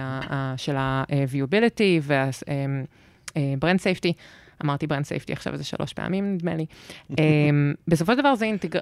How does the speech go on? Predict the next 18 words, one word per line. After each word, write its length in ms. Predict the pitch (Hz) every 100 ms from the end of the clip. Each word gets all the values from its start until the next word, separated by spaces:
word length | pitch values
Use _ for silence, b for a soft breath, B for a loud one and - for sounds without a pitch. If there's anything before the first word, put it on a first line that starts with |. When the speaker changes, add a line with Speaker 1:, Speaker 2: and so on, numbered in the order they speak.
| 160
Speaker 1:
זה, 140 | 160 -
זה 200 | 151 165
אינטגרציה 880 | 156 156 160 226 - 240 233 226 233 _ _
טכנולוגית, 800 | - - 165 190 214 220 - - - - -
זה 140 | - 160
כתיבת 360 | - 165 185
קוד, 360 | - 185 180 170
אין 140 | 170 170
פה 180 | 208 180
יותר 180 | 160 160
מדי 300 | 156 151 143
איך 160 | 143 -
למצר 500 | 143 143 - 175 165
את 100 | 156
זה, 160 | 160 156 B B B B
אבל 240 | 156 143 147
זה, 60 | 156 -
זה 180 | -